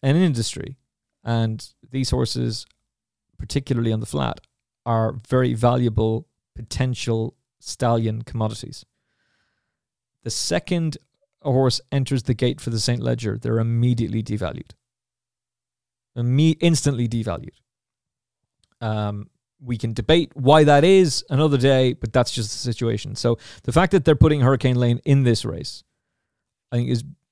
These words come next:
is very interesting. I think the only reason he's here is because Adayar did what he did in the King George.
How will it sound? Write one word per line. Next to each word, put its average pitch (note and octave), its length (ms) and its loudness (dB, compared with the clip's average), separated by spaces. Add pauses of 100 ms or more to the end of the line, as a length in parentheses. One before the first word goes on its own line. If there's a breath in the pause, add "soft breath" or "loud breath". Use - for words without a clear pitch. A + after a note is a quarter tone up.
(140)
is A#2+ 140 2
very B2+ 420 4
interesting. A2 600 -6
I A#2+ 60 -2
think A#2+ 280 0
the C3 180 -4
only D3+ 180 2
reason B2+ 260 4
he's A#2+ 160 -4
here C3 320 0
is - 160 -6
because A#2 380 -2
Adayar A2 420 0
did A#2 160 2
what A2+ 120 0
he G#2+ 80 -2
did G#2+ 180 -4
in G2 60 -6
the G#2 60 -8
King G2+ 200 -10
George. - 320 -14